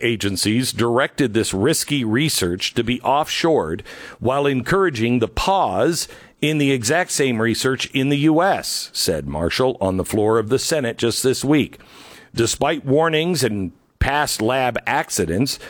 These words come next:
our public health agencies, like the N I H, continue to fund the W M D research, often in China, nonetheless. Shockingly,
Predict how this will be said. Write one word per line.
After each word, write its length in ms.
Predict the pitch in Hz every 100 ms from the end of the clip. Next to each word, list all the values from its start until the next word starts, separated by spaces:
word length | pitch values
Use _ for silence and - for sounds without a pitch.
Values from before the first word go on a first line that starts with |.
| - -
our 160 | 110 135
public 360 | 139 127 123
health 260 | 143 160 135
agencies, 640 | 113 98 104 - 143 135
like 300 | 120 147 165
the 140 | 143 117
N 100 | 101
I 80 |
H, 360 | 95 92 127 -
continue 640 | - 156 143 - 180 180 180
to 160 | 156 175
fund 680 | - 190 180 120 110 139 135 - -
the 120 | 143
W 460 | 160 135 135 135 135
M 240 | 131 123
D 240 | 110 113 127
research, 720 | 131 170 202 - 90 65 - -
often 540 | 147 190 190 123 123
in 420 | 160 - 170 180 -
China, 720 | - 196 208 220 202 143 101
nonetheless. 920 | 117 131 120 110 104 71 - - - - - - - -
Shockingly, 1000 | - - - 208 214 180 147 113 104 147